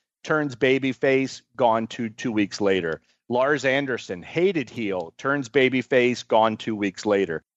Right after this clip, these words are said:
This was a common theme. So I, I'm sure the plans were already there for David to go, but, uh, that was a great, I, you know, we've talked about it.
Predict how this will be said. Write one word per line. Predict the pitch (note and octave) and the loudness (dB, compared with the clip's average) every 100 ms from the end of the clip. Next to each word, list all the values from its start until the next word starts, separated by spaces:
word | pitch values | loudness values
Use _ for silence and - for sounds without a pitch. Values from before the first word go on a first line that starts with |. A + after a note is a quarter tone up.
| _ | _
This | D#3 | 0
was | E3+ C#3 | 0 0
a | A2+ | -2
common | - - A#2+ B2 G#2 | -2 0 2 2 -2
theme. | - A2+ G2+ F#2 | -4 -4 -4 -8
So | - G#2 G2+ - _ _ | -2 2 2 0 _ _
I, | A#2+ | 0
I'm | D3 C#3 | 2 0
sure | - F#3+ | 0 0
the | D3+ | 0
plans | - C#3+ C3 C3 A#2+ | 0 0 2 0 -2
were | A#2+ | 0
already | A#2+ A#2 | 0 0
there | A2 A2 A2 | 0 0 0
for | G#2+ | -6
David | G2 G#2 G#2 G2+ - | -4 0 0 -2 -8
to | G#2 | -8
go, | - F#2+ G2+ | 0 2 2
but, | F#2 F#2+ - G#2+ | 0 -2 -2 0
uh, | F#2+ F2+ - _ - | 2 2 -2 _ -2
that | G3+ | 0
was | G#3+ | 0
a | C3 | -2
great, | A2+ - A2+ A#2+ C#3 C#3+ C#3 | -10 -12 -8 0 0 0 0
I, | C#3 - D#3+ _ | -2 -2 -14 _
you | D#3+ | -4
know, | E3 D3 - | -2 -2 -4
we've | D#3 G#3 - | -4 -4 -6
talked | - C#3+ C#3+ D#3 | 0 0 0 -2
about | D3 D3 D3+ | 0 2 0
it. | D#3 | -4